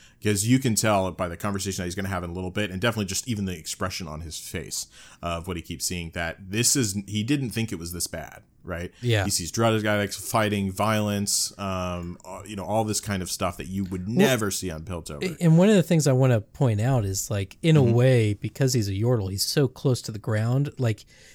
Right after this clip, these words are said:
Speaker 2: he's, it, it's, it, from a perspective point, he is
Speaker 1: Mm-hmm.
Speaker 2: right there. Like, he sees everything, and, um, it's made, made apparent whenever this, uh, this beggar reaches out to him, and he's clearly been ravaged by,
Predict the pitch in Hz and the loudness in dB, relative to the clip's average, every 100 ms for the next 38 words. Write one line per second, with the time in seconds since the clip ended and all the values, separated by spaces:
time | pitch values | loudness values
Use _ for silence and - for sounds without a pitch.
0 | _ - 160 151 131 - - 170 170 - | _ 0 4 6 4 2 2 0 0 -14
1 | - - _ _ 151 - - - 160 - | -20 -20 _ _ 0 0 -8 -4 -4 -4
2 | 151 185 170 139 131 - 156 151 147 110 | 2 4 6 4 2 0 0 2 2 2
3 | - _ - 104 101 107 _ - 151 139 | -4 _ -2 0 0 -4 _ -4 2 4
4 | 139 139 117 117 104 123 139 139 113 110 | 4 2 0 0 2 4 2 0 -2 0
5 | 113 95 101 101 123 104 - 117 117 113 | 0 -2 -4 -6 -4 -2 0 2 2 0
6 | 113 110 - 104 104 117 107 123 127 107 | 0 -2 -2 -10 -4 -2 -2 -2 -2 0
7 | 107 104 104 - 135 - 143 135 120 - | 0 -2 -4 0 0 2 4 4 0 -8
8 | _ 147 120 110 - 160 139 120 - 120 | _ 0 0 0 2 4 6 2 0 2
9 | 120 117 117 113 117 - 120 110 - - | 2 4 2 2 0 0 0 -2 -6 -18
10 | - - - _ 123 110 135 151 107 110 | -20 -20 -20 _ 0 4 2 4 2 0
11 | 117 113 156 - 120 98 98 107 107 101 | 2 2 2 0 -2 -2 -2 -2 -2 -2
12 | - 147 143 113 110 101 104 110 101 - | 0 4 4 4 0 -2 -2 0 -2 -4
13 | - 98 95 | -6 -4 -4